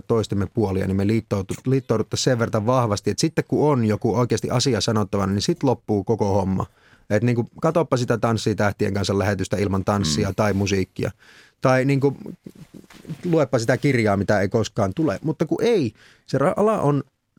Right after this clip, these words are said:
Speaker 1: sisäisesti nyt rakentunut vaan sillä tavalla, että kun yksi alkaa osoittaa mieltään ja jättää homman tekemättä, niin totta kai sieltä löytyy just mitä mun kuvailema äsken, se ammattilainen, joka vaan tekee kaiken, mitä sille tarjotaan.
Speaker 2: Mm, ja mihin
Speaker 1: Niin
Speaker 2: hintaan
Speaker 1: tää
Speaker 2: tahansa.
Speaker 1: No periaatteessa joo, että jos sinä tarjoat niinku vähän liian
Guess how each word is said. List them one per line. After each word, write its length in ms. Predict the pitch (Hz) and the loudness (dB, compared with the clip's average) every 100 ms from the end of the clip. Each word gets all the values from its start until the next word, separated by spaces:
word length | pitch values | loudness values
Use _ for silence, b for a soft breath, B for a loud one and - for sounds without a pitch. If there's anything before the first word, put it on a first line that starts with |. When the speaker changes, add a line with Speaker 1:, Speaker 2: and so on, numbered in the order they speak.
| - | -12
Speaker 1:
sisäisesti 600 | 104 175 127 123 180 - | -6 -2 0 0 -2 -2
nyt 180 | 185 185 | -2 0
rakentunut 520 | 185 185 165 131 127 | 0 0 0 0 0
vaan 140 | 123 131 | 0 0
sillä 220 | 180 151 | 0 0
tavalla, 300 | 120 113 107 | 2 2 2
että 140 | 101 | 0
kun 120 | 110 127 | -2 -2
yksi 340 | - 190 - - | 0 -2 -2 0
alkaa 340 | 123 120 113 | 0 0 0
osoittaa 340 | 110 113 - 104 | 0 -2 -2 -2
mieltään 500 | 117 113 101 101 95 | 0 0 0 0 0
ja 60 | 101 | 0
jättää 440 | 107 - 104 98 110 | 0 0 0 0 0
homman 300 | 117 101 98 | 0 0 0
tekemättä, 460 | 104 101 98 98 110 | 0 0 -2 -2 -2
niin 80 | 147 | -2
totta 200 | 165 - | -4 -2
kai 140 | 170 | 0
sieltä 220 | 123 113 | 0 0
löytyy 300 | 110 110 110 | 0 0 0
just 240 | 110 123 - | 0 -2 -2
mitä 200 | 113 120 | -2 0
mun 300 | 120 117 107 | 2 0 -2
kuvailema 460 | - 113 101 104 110 113 | -2 0 0 2 2 0
äsken, 220 | - 101 | 0 0
se 100 | 107 | 2
ammattilainen, 520 | 131 120 - 104 107 | 2 0 0 0 0
joka 160 | 120 143 | 0 0
vaan 140 | 156 | 0
tekee 280 | 175 - 127 | -2 0 0
kaiken, 260 | 143 127 120 | 0 0 0
mitä 180 | 123 | -2
sille 160 | 127 151 - | -2 -2 0
tarjotaan. 500 | 151 101 - - - | 0 0 -6 -10 -4
Speaker 2:
Mm, 260 | 98 87 82 | 0 2 2
ja 100 | 82 | 2
mihin 160 | 85 | 2
Speaker 1:
Niin 100 | 80 | 2
Speaker 2:
hintaan 220 | 87 80 78 | 2 2 0
Speaker 1:
tää 100 | 80 | 0
Speaker 2:
tahansa. 380 | 80 80 73 - 80 | 0 -2 -4 -8 -8
Speaker 1:
No 140 | 185 170 | -2 0
periaatteessa 680 | 135 110 165 139 - 107 | 0 2 2 0 -2 0
joo, 140 | 113 95 | 0 0
että 180 | 90 123 | -2 -2
jos 140 | 131 | 0
sinä 180 | 165 165 110 | 0 -2 -2
tarjoat 340 | 170 156 147 - - | -2 0 -2 -4 -4
niinku 220 | 160 151 156 | -4 -2 0
vähän 200 | 160 151 | 0 2
liian 220 | 151 | 0